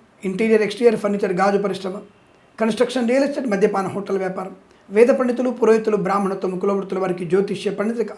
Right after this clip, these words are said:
అనుకూలత. బొటిక్స్, బ్యూటీ పార్లర్, బ్యాంబు డిపో, బాణసంచ కర్మాగారం, టైల్స్, టైర్ల వ్యాపారంలో లాభాలు. చేనేత, వస్త్ర, దర్జీ పనిచేసే వారికి, పెట్రోలియం, బేకరీ, నూనె పదార్థాలకి అభివృద్ధి. మత్స్యకారులకి మత్స్య సంపద,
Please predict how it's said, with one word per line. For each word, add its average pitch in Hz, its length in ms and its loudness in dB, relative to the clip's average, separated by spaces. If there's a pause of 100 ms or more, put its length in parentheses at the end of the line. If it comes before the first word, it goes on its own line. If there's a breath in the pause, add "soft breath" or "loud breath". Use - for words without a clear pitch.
అనుకూలత. 185 400 -4 (640 soft breath)
బొటిక్స్, 196 420 0
బ్యూటీ 202 280 0
పార్లర్, 190 320 -2
బ్యాంబు 185 220 0
డిపో, 175 200 -2
బాణసంచ 220 420 -2
కర్మాగారం, 220 520 0
టైల్స్, 185 280 -2
టైర్ల 196 220 0
వ్యాపారంలో 180 360 -4
లాభాలు. 175 320 -6 (380)
చేనేత, 254 340 6
వస్త్ర, 196 340 0
దర్జీ 190 260 -2
పనిచేసే 214 460 -2
వారికి, 208 280 -2
పెట్రోలియం, 240 600 0
బేకరీ, 202 300 0
నూనె 202 300 -2
పదార్థాలకి 185 400 -2
అభివృద్ధి. 185 380 -4 (380)
మత్స్యకారులకి 240 640 2
మత్స్య 196 240 -4
సంపద, 196 240 -2